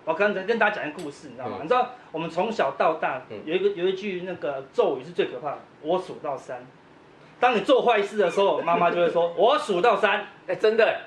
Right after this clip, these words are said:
Speaker 1: 一、二。我跟你讲，你再不听话的话，我数到三。哎呦，永远都听不到三哦。
Speaker 2: 多五秒。
Speaker 1: 你懂我意思吗？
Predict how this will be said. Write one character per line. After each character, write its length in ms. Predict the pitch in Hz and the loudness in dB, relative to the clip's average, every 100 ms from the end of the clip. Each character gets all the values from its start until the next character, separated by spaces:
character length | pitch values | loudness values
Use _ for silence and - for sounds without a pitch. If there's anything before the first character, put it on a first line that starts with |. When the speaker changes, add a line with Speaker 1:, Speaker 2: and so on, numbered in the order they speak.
| - | -4
Speaker 1:
一、 440 | 285 285 285 - 160 - - - - - - - | -2 -2 -4 -6 -16 -20 -20 -20 -20 -20 -20 -10
二。 100 | - 339 359 330 269 - - - - - - - - - | 0 2 4 2 0 -4 -8 -20 -20 -20 -20 -20 -10 2
我 140 | 208 | 2
跟 160 | 330 349 | 4 4
你 80 | 349 | 4
讲， 180 | 247 170 | 2 2
你 60 | |
再 120 | 349 | 2
不 120 | 359 349 | 4 4
听 180 | 311 | 4
话 140 | 320 285 | 4 4
的 80 | 254 | 4
话， 300 | 254 - - - | 2 0 -12 -16
我 180 | - 208 | 0 2
数 280 | 185 - 160 | 2 -4 -2
到 120 | 190 | -2
三。 240 | 165 170 170 - - | 2 0 0 -8 -2
哎 60 | 247 | -2
呦， 80 | 311 - - - - - | -2 -8 -18 -20 -20 -2
永 160 | 208 | 0
远 100 | 277 | 2
都 80 | 196 | 2
听 140 | 226 214 | 2 2
不 60 | |
到 100 | 208 | 2
三 200 | 196 190 190 | 2 2 2
哦。 180 | 175 - - | 0 0 2
Speaker 2:
多 100 | 175 | 4
五 40 | |
秒。 100 | 220 | 4
Speaker 1:
你 80 | 233 | 4
懂 20 | |
我 20 | |
意 40 | - | 2
思 40 | |
吗？ 140 | 208 | 0